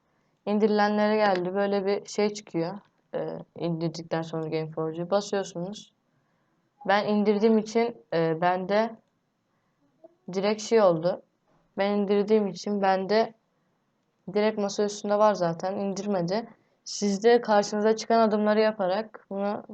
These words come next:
masa üstüne getirebilirsiniz, indirebilirsiniz. Sonra, e, Gameforge'a basıyoruz. Gameforge Silent diye bir şey geliyor. Ona basıyoruz.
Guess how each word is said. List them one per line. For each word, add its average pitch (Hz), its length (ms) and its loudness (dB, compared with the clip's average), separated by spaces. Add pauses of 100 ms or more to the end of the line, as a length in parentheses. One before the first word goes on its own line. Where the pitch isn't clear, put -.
(160)
masa 190 280 -2
üstüne 196 300 -6
getirebilirsiniz, 190 800 -4
indirebilirsiniz. 175 840 -4 (880)
Sonra, 233 580 0 (140)
e, 160 300 4
Gameforge'a 214 760 2
basıyoruz. 196 640 -4 (120)
Gameforge 185 440 -2 (220)
Silent 185 600 -4
diye 185 160 -2
bir 180 60 -6
şey 185 240 -4
geliyor. 170 340 -2
Ona 202 140 -2
basıyoruz. 180 720 -6